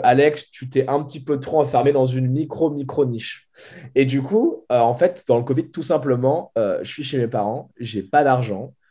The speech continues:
On m'a coupé le, le premier et seul salaire que j'ai jamais eu dans ma vie, en fait.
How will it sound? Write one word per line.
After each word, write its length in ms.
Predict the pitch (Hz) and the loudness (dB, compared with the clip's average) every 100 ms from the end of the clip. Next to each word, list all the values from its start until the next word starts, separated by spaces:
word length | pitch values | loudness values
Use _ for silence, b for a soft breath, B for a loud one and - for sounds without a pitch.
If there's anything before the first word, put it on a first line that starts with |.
| _ 127 | _ -2
On 60 | |
m'a 140 | 123 117 | 0 0
coupé 560 | - 131 170 165 - | -4 0 2 2 -4
le, 380 | - - 107 113 113 | -20 -18 -12 -10 -4
le 200 | 117 - | -4 -6
premier 440 | - 196 185 185 | -4 0 2 0
et 180 | - 123 | 0 -4
seul 300 | - 180 175 | -2 0 0
salaire 440 | - 143 139 139 | 0 0 0 0
que 80 | 131 | -6
j'ai 140 | 113 | -4
jamais 200 | 117 131 | 0 2
eu 60 | 135 | 2
dans 100 | 123 | 0
ma 120 | 113 | 0
vie, 220 | 107 147 - | -2 -6 -10
en 100 | 117 | -8
fait. 320 | 123 120 | -8 -8